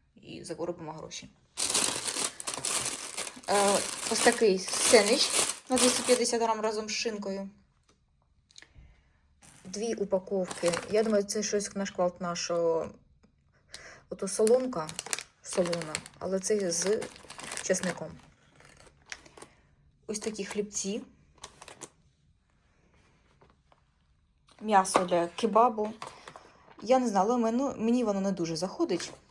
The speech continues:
Ну, таке. Але воно мені досталось. Е, дві упаковки колбаси чи риза.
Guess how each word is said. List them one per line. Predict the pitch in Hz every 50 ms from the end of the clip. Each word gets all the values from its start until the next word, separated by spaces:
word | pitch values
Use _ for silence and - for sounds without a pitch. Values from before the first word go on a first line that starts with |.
| - - _ _ -
Ну, | - 262 240 - - - - -
таке. | - - 180 - - 165 - - - _ - - - _ - - - - - _ _ _ _
Але | - - 202 208 202 196 185 170 - - _ _ - - - - - - - - _ -
воно | 180 190 202 196
мені | 190 190 180 170
досталось. | 165 170 - - - - - - - - _ _ _ _ _ _ _ _ _ _ - - - _ _ _ _ _ _ _ _ _ _ _ _ _ _ _ _ _ _ - - - - - - - - -
Е, | 208 196 196 190 190 190 190
дві | 190 190 196 202 208 214 - 220 240 233 226 - - -
упаковки | - 196 - 202 202 190 180 - - 170 170 180 190 - - _ _ _
колбаси | - - 208 190 196 - - - 208 254 294 - - _ _ _ _ _ -
чи | - - 233
риза. | 226 220 214 202 202 202 214